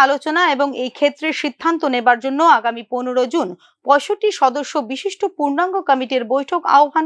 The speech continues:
করেছে আইপিএফটি। উল্লেখ করা যেতে পারে, তিরিশ দিনের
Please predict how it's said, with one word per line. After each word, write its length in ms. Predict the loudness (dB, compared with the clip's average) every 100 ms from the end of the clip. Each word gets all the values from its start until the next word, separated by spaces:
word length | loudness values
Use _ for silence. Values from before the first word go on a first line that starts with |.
| -2
করেছে 280 | -2 -2 0
আইপিএফটি। 680 | 2 2 0 -8 -10 _ -8 -8 _ 0
উল্লেখ 260 | 4 4 4
করা 180 | 4 4
যেতে 220 | 2 2
পারে, 240 | 2 2 -2 -6
তিরিশ 280 | -6 -6 -4
দিনের 220 | -2 -2